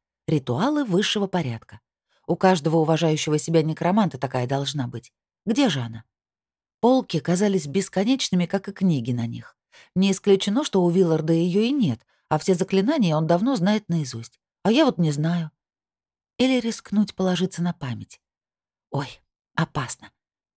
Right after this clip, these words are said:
Может, я горячусь? И вообще следует получше подумать, прежде чем воплощать свой дерзкий план. Додумать я не успела. Мои пальцы наткнулись на нужный корешок — высоко на верхней полке. Я встала на цыпочки,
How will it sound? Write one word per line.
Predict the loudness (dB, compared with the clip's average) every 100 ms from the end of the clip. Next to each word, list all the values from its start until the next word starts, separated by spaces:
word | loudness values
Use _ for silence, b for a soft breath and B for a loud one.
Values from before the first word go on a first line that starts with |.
| -4
Может, | -2 -2 0
я | 0
горячусь? | 2 0 0 -4 -6 -8 _ _ _ _
И | 4
вообще | 4 4 0
следует | 2 4 4 4 2
получше | 2 2 0 -2
подумать, | 0 0 -2 -2
прежде | 0 2 0
чем | -4 -4
воплощать | 0 0 0 -2 -2
свой | -2 0
дерзкий | 0 -4 -8
план. | -8 -4 -4 -6 _ _ _ _ _ _ _ _ _ -2
Додумать | 0 2 0 0 -2 -4
я | -2 -2
не | -2
успела. | -4 -8 -14 -14 -18 _ _ _ _ _ _
Мои | -2 0 0
пальцы | 0 -2 0 2
наткнулись | 0 0 -2 2 0 0
на | 0
нужный | 0 0 -2
корешок — | -2 -4 0 -2 -2 _ _ -2
высоко | -2 0 -2 0
на | 0
верхней | 0 -2 -4 -8
полке. | -8 -6 -10 -10 -20 -20 _ B B
Я | -2 0
встала | 0 0 0
на | -2
цыпочки, | -4 -6 -4 -6 -4 -4